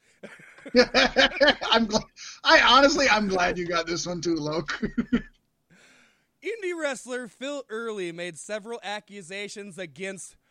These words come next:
Speaker 1: Jim Cornette and his wife, Stacy Sin.
Speaker 2: Motherfucker! <laughs>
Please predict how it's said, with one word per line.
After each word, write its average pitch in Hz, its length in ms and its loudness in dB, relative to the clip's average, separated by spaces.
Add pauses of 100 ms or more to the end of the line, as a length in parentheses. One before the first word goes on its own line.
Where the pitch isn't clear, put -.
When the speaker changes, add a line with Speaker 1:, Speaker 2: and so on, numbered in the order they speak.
(580)
Speaker 1:
Jim 285 380 -6
Cornette 262 800 -4 (200)
and 170 120 -14
his 170 160 -12
wife, 185 340 -10
Stacy - 680 -18 (100)
Sin. - 800 -6
Speaker 2:
Motherfucker! 415 1600 4
<laughs> - 60 -20